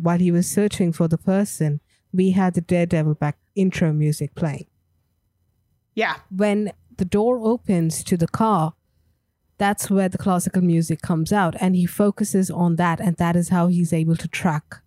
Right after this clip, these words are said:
Speaker 1: the car to its destination.
Speaker 2: Yeah, and, you know, much like pretty much any Black Widow fight scene, he does all kinds of unnecessary moves and rolls and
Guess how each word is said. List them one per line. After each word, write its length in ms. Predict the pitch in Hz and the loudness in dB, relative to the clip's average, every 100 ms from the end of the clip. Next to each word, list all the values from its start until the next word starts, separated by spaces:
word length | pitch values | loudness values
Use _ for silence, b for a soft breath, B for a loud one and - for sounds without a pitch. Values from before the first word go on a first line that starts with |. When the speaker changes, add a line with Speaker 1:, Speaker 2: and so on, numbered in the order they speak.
| _ _ _ _ - | _ _ _ _ -8
Speaker 1:
the 80 | 175 | -4
car 360 | - 165 - - _ _ _ _ | -2 -2 -4 -16 _ _ _ _
to 160 | - 170 | -2 0
its 160 | 160 | 0
destination. 720 | - 151 - 156 151 151 - - _ _ _ _ | -2 -4 -2 -4 -4 -6 -12 -16 _ _ _ _
Speaker 2:
Yeah, 320 | 226 214 165 - - | -4 -4 -4 -6 -4
and, 360 | 233 220 214 - | -4 -4 -10 -8
you 100 | 262 | -4
know, 240 | 262 247 214 | -2 -4 -4
much 400 | 226 285 - 302 | -4 -4 -6 -4
like 400 | 269 262 - - | -4 -4 -12 -12
pretty 240 | - 262 | -6 -4
much 320 | 247 226 - - _ _ _ | -2 -4 -6 -12 _ _ _
any 260 | 208 208 233 | -6 -2 -2
Black 380 | 185 208 214 - | -2 -2 -4 -4
Widow 280 | 202 214 220 | -4 -4 -4
fight 300 | 226 220 - | -4 -4 -6
scene, 380 | 240 233 226 B B | -6 -4 -4 B B
he 220 | - 285 311 | -12 -8 -4
does 300 | 339 339 330 - | -4 -4 -6 -6
all 220 | 226 254 | -4 -4
kinds 440 | 262 220 208 220 214 | -4 -6 -4 -4 -4
of 120 | 202 214 | -4 -4
unnecessary 760 | 214 226 220 226 - 226 214 | -4 -4 -4 -6 -4 -2 -2
moves 680 | 190 208 226 226 226 202 190 | -2 -2 -2 -2 -4 -4 -6
and 300 | - 190 185 | -6 -8 -6
rolls 640 | 226 247 247 247 247 220 | -4 -4 -4 -4 -6 -8
and 400 | - 185 175 180 | -8 -10 -10 -14